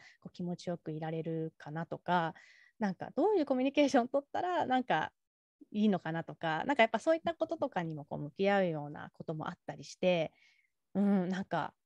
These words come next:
結構、うん、もうちょっとよりよくもっと生きて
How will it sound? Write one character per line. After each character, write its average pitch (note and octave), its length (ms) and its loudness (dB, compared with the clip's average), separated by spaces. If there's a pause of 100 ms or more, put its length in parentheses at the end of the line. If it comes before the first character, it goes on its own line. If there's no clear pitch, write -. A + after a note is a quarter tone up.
(440)
結 - 220 2
構、 - 220 -2 (840)
う F#3+ 40 -2
ん、 F#3 320 -2
も A#3+ 160 6
う B3 60 6
ち - 80 8
ょ - 20 0
っ C#4 60 -6
と F#3+ 80 4
よ F#3+ 240 4
り G3 100 6
よ A#3+ 120 8
く F3+ 300 0 (540)
も G#3+ 100 4
っ G#3+ 60 0
と - 80 2
生 G3+ 80 4
き - 100 -10
て - 80 0